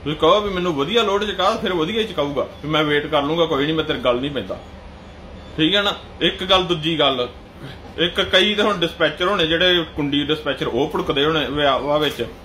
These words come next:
ਅੱਗੇ ਦੀ ਅੱਗੇ comment ਪ-, ਪਾਈ ਜਾਂਦੇ ਵੀ, "ਨਹੀਂ ਬਣਦੇ, ਨਹੀਂ ਬਣਦੇ," ਵੀ ਲੋਕਾਂ ਦਾ ਮਨ ਬਦਲ ਜੇ। ਦੂਜੇ ਨੰਬਰ ਤੇ ਪਤਾ ਕੌਣ ਆ?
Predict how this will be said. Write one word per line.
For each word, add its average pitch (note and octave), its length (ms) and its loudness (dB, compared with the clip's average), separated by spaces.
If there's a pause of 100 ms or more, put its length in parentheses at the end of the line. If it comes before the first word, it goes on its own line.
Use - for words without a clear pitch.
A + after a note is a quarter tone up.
(420)
ਅੱਗੇ D3+ 200 2
ਦੀ D#3 120 6
ਅੱਗੇ D#3 140 0
comment D3+ 320 0
ਪ-, E3 280 0
ਪਾਈ D3 140 6
ਜਾਂਦੇ D3 220 2
ਵੀ, D3 100 0
"ਨਹੀਂ D3 160 2
ਬਣਦੇ, C3+ 320 2
ਨਹੀਂ C#3 180 -2
ਬਣਦੇ," C#3 260 0
ਵੀ C#3+ 100 -2
ਲੋਕਾਂ C3+ 280 0
ਦਾ C#3 80 4
ਮਨ A#2+ 220 2
ਬਦਲ G2+ 280 -2
ਜੇ। F2+ 140 -8 (1040)
ਦੂਜੇ F3+ 280 2
ਨੰਬਰ A3 220 2
ਤੇ G#3 120 -4
ਪਤਾ G#3+ 220 0
ਕੌਣ G3 240 0
ਆ? D#3 120 -2